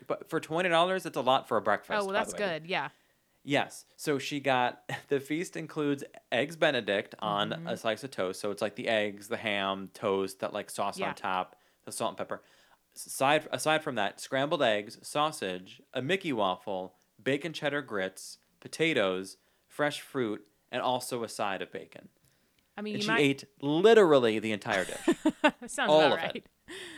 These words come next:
Speaker 1: Yes.
Speaker 2: I mean, that sounds like you actually get, it's like a buffet, right? You're gonna pay that, if you pay, like, twenty bucks for a buffet, you're gonna eat, like, a bunch. It sounds like that's,
Speaker 1: Yeah.
Speaker 2: like, a good amount of food for that. So, hmm.
Speaker 1: Yes. She, uh, and this was a redemption trip for her 'cause previously we went to the Wave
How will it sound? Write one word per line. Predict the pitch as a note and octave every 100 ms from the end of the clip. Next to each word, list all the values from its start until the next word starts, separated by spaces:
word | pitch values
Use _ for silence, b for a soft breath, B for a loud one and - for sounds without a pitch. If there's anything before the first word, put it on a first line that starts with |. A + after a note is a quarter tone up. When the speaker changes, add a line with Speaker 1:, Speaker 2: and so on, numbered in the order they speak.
| C#4
Speaker 1:
Yes. | D#3 - - - _
Speaker 2:
I | A3+
mean, | B3 A#3+ A#3 A3+ - -
that | G3 G3+
sounds | G#3+ G#3
like | F#3+ F#3
you | F3+ F3+ F#3
actually | F3+ - E3+
get, | F3 - _ _ _
it's | F#3+ G3
like | G#3
a |
buffet, | F#3 G3+ - F3+ D#3+
right? | E3+ E3+
You're | F#3
gonna | F#3+
pay | F#3+ F#3+
that, | F3+ D#3
if | F#3
you | G3+
pay, | G#3+
like, | G3 E3+
twenty | G3+
bucks | F3+ -
for | F3+
a |
buffet, | E3+ E3 E3+ E3
you're | D#3+
gonna | E3 -
eat, | F3
like, | E3+ E3+
a |
bunch. | D#3 D#3 E3+
It | E3+
sounds | B3 A#3 F#3
like | F3 E3 _ -
that's, | D3+ F3+
Speaker 1:
Yeah. | F3
Speaker 2:
like, | F3 -
a | F#3
good | F3
amount | E3+ E3 D#3
of |
food | - E3+
for | - C3
that. | G#2+ -
So, | - D3+ D3+ _ -
hmm. | G#3 A3
Speaker 1:
Yes. | C#3+ B2 - -
She, | - D#3+ -
uh, | - B2+
and | C#3 B2+ B2
this | C3+ D3 E3+
was | D#3
a |
redemption | C3+ C3 D3 D3 C#3+
trip | - A#2+
for | -
her | A2+ A2
'cause | G#2+ A2
previously | - C#3 E3 C#3+ A#2 A#2
we | G#2+
went | G#2 G2
to | F#2+
the | F#2+
Wave | A2 A2 G2+